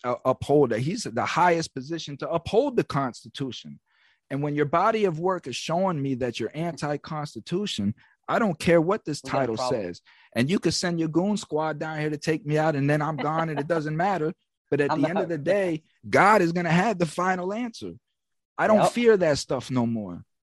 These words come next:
Speaker 2: Right.
Speaker 1: You know what? What I fear is lies, and I fear deceit because of what that's gonna do to humanity, but not my
Speaker 2: Facts.
Speaker 1: life.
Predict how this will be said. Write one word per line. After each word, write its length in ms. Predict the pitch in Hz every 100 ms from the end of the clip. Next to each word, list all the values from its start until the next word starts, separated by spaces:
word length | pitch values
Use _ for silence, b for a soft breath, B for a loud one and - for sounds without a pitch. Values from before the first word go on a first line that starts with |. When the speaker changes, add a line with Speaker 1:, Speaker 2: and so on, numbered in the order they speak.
| _ -
Speaker 2:
Right. 280 | 123 123 110
Speaker 1:
You 40 |
know 60 | 156
what? 100 | 151
What 180 | 131 175
I 160 | 190
fear 380 | 190 - 185 170
is 180 | 139 120
lies, 480 | 131 151 156 139 120
and 80 | 131
I 80 | 127
fear 300 | - 151 143
deceit 460 | 117 - 160 165 -
because 360 | 127 - 123
of 120 | 117
what 240 | 120 156 -
that's 180 | 135 127
gonna 200 | 135 123
do 200 | 131 131
to 140 | -
humanity, 680 | 107 110 113 151 160 113 95
but 180 | 87 110
not 200 | 156 104
my 160 | 110
Speaker 2:
Facts. 80 | 185 139
Speaker 1:
life. 400 | 104 135 -